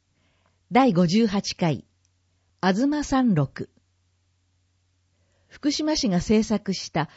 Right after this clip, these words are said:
外国人向けの動画、盆栽あずま御用松が、クールジャパンプラットフォームアワード二千二十三の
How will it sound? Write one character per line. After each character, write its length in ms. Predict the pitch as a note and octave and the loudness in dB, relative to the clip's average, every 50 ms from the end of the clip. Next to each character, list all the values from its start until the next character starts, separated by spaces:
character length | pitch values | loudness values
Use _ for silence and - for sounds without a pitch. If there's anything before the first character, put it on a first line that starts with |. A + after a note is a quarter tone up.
| _ _ - | _ _ 0
外 220 | - G#3+ C4 C#4 | 2 2 2 4
国 240 | C4+ C#4 A#3 C4 C4 | 2 2 2 2 0
人 240 | G#3+ B3 B3 A#3+ A#3 | 2 2 2 2 2
向 80 | A3+ G#3+ | 0 2
け 160 | - A3 G#3 | 2 2 2
の 160 | G3 F#3 E3+ | 2 2 4
動 260 | D#3+ F3 F3+ F3 E3+ | 4 4 4 4 4
画、 220 | E3 E3 D3+ - _ _ _ _ _ _ _ _ _ _ - D#3 | 2 0 -2 -2 _ _ _ _ _ _ _ _ _ _ -6 2
盆 260 | F3 A3+ C4+ D4+ D4 | 4 4 4 4 2
栽 400 | C4 - - B3+ A#3 A3+ G#3+ - - _ _ - | -2 -4 -2 0 0 2 0 0 -2 _ _ -2
あ 120 | F3 F3+ | 0 0
ず 140 | E3 G#3+ C#4+ | 2 2 0
ま 160 | D4 D4 C#4 | 2 2 2
御 160 | G#3+ C4 C4 C4 | 4 6 6 6
用 240 | C4 C4+ C4+ C4 | 6 4 4 4
松 320 | G#3+ E3+ D#3+ - - D#3 C#3+ | 4 2 0 -2 -2 -4 -4
が、 200 | C3+ B2+ A#2+ - _ _ _ _ _ _ _ _ _ _ _ - | -2 -4 -6 -10 _ _ _ _ _ _ _ _ _ _ _ -4
ク 120 | - C4 C#4 | 0 4 4
ー 100 | C#4+ C#4 | 4 6
ル 140 | C#4 C4+ | 4 2
ジ 120 | G#3 A3 A3+ | 2 2 0
ャ 60 | G#3+ | -2
パ 180 | - - G#3+ G#3 | 0 -2 -2 -2
ン 220 | F3+ D3 C#3+ - _ _ _ | -2 -4 -6 -8 _ _ _
プ 80 | - B3 | 2 2
ラ 160 | C4+ C#4+ C#4+ | 2 2 2
ッ 20 | |
ト 140 | - - C#4 | 0 -2 -2
フ 160 | - C4+ C4 | 2 4 4
ォ 40 | C4 | 4
ー 20 | B3 | 4
ム 120 | A#3+ A#3+ | 4 2
ア 140 | A#3 A#3+ A3+ | 2 2 2
ワ 180 | G#3 F#3+ F3 E3 | 2 2 0 0
ー 40 | C#3+ | 0
ド 200 | C#3+ C#3+ B2+ - - _ _ - | -2 -2 -4 -4 -12 _ _ 0
二 100 | F#3+ G#3+ | 0 2
千 260 | - D4+ D4 C4+ B3 | 2 2 2 2 4
二 140 | C4 C#4 B3+ | 4 2 2
十 220 | G#3 G3 E3 D#3+ | 2 0 -2 -2
三 340 | - - F#3 F3+ F3+ E3+ D#3+ | -2 -2 -2 -2 -2 -2 -2
の 160 | D#3 D3+ | -4 -6